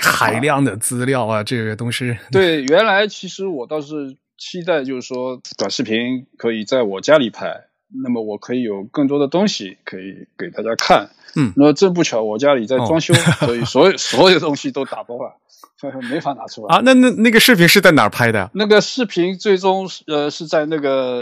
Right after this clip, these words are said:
Speaker 2: 呃，瑞兹家族拍的。
Speaker 1: 你在杨总那边拍的啊？
Speaker 2: 杨-，杨总那边，
Speaker 1: 嗯。
Speaker 2: 因为我，我那边全部已经，
Speaker 1: <laughs>
Speaker 2: 全部拆空了已经。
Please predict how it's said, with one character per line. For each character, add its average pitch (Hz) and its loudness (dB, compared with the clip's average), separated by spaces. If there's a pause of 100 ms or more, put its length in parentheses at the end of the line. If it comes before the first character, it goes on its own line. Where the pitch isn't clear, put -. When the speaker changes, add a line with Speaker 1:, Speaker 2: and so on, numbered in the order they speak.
Speaker 2:
呃， 120 -6
瑞 156 -6
兹 147 -10
家 147 -2
族 113 -12
拍 98 -18
的。 87 -2 (220)
Speaker 1:
你 123 0
在 170 6
杨 131 6
总 143 4
那 110 2
边 104 -2
拍 95 -6
的 87 -6
啊？ - -6
Speaker 2:
杨-， - -2
杨 147 0
总 135 -8
那 101 -10
边， 92 -8
Speaker 1:
嗯。 104 -8
Speaker 2:
因 160 4
为 180 6
我， 139 4
我 143 4
那 220 2
边 202 2
全 170 -6
部 214 -8
已 147 -8
经， 180 -14 (320)
Speaker 1:
<laughs> 123 -6
Speaker 2:
全 160 -8
部 233 -12
拆 202 -2
空 254 0
了 147 0
已 92 -14
经。 90 -20